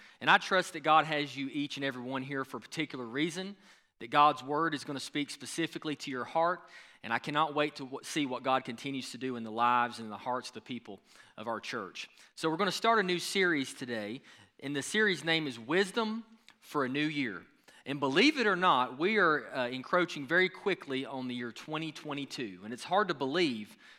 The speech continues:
twenty twenty-two is already here. And I think as we enter into twenty twenty-two, there's some things that I think God wants us to settle in our hearts,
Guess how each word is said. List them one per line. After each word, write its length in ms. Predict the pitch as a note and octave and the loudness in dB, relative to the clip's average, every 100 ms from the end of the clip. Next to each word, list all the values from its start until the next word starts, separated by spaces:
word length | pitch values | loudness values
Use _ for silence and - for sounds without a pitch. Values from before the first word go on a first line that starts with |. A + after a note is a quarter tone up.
| _ | _
twenty 320 | - F3 G3 F#3 | -10 -2 0 -2
twenty-two 800 | - F3+ D#3 - E3+ B2+ A2+ A2 - - - | -4 -4 -4 -2 0 0 -6 -12 -20 -20 -12
is 160 | A#2+ | -10
already 560 | - C#3 C#3+ C3+ B2 A2+ | -2 0 2 0 0 -4
here. 340 | G2+ A2 F#2 - _ - | -6 -8 -10 -16 _ -12
And 100 | - | 4
I 80 | E3 | 4
think 260 | E3+ A#3+ A#3+ | 6 2 2
as 100 | F3+ | 0
we 160 | G3 | 0
enter 320 | G#3 A3 G3 F3 | 0 0 0 -2
into 340 | G#3 G#3 A3 | 0 0 -2
twenty 340 | - F3+ F3 | -6 -4 -4
twenty-two, 720 | D#3+ F3 D3+ C3+ - E3+ B2 A#2+ - - - _ | -4 -4 -4 -2 4 4 4 -6 -14 -20 -20 _
there's 180 | F#3+ F#3+ | 2 2
some 100 | F#3+ | -2
things 360 | A3+ B3+ A#3 | 2 4 2
that 100 | F3+ | 6
I 80 | F3+ | 6
think 280 | F3 F#3+ D#3+ | 8 0 6
God 300 | E3+ F#3 D#3+ | 8 8 6
wants 220 | D#3+ - | -2 -2
us 100 | D#3 | -6
to 120 | - | -6
settle 440 | A#2+ - E3+ E3+ D3+ | -12 0 2 4 2
in 60 | |
our 160 | C#3 C#3 | 2 0
hearts, 540 | B2+ A2+ F#2 - - | 0 -8 -8 -14 -16